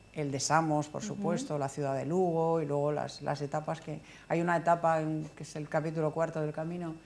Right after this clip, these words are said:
Speaker 1: que en la novela se titula Las murallas de Dios, que cruza la cordillera, que es absolutamente bella, es, es,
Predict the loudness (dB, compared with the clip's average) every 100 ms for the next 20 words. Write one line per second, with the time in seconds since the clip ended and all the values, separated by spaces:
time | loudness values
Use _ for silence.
0 | -20 -20 -20 -10 -6 -4 -2 0 2 2
1 | 0 -2 -6 -4 2 4 4 2 2 4
2 | 4 2 0 0 0 -2 -8 -10 -10 -6
3 | -6 -4 -4 -2 -4 -2 -2 -2 -2 -4
4 | -8 -12 -14 -6 -4 -4 -4 -2 -2 -2
5 | -4 -6 -8 -4 -4 -2 -2 -2 -4 -8
6 | -20 -14 -10 -10 -10 -10 -10 -10 -14